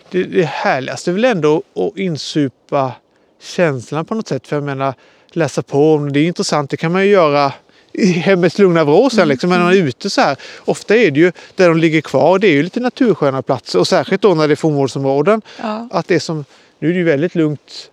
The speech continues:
Speaker 1: här idag, men det är liksom öppet, det är lite mer,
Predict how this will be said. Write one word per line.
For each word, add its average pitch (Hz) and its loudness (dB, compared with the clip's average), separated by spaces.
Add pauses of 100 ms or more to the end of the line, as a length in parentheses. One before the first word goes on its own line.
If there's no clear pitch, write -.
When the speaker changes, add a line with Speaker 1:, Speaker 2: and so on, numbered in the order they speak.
Speaker 1:
här 151 -4
idag, 151 2
men 190 -2
det 190 2
är 185 4
liksom 180 -4
öppet, 170 -2
det 170 0
är - -4
lite 175 -2
mer, 160 2